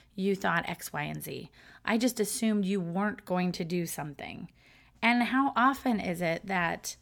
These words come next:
it's not true? It's just the story we made up in our own heads. I know Brené Brown talks about that. The story I'm telling myself is.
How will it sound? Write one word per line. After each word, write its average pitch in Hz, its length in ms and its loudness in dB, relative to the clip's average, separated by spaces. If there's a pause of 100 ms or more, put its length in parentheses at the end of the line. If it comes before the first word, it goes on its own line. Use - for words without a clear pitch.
(400)
it's 233 200 -2
not 240 280 4
true? 247 760 2 (580)
It's 254 180 2
just 262 240 0
the 240 160 2
story 247 380 2
we 233 140 4
made 226 180 4
up 240 120 -2
in 226 100 2
our 214 220 0
own 208 220 0
heads. 208 460 0
I 196 60 0
know 202 140 0
Brené 202 400 -2
Brown 185 300 0
talks 185 320 -6
about 175 240 -4
that. 160 220 -2
The 175 100 -4
story 214 380 0
I'm 196 120 0
telling 214 420 -2
myself 165 560 -4
is. 160 440 -4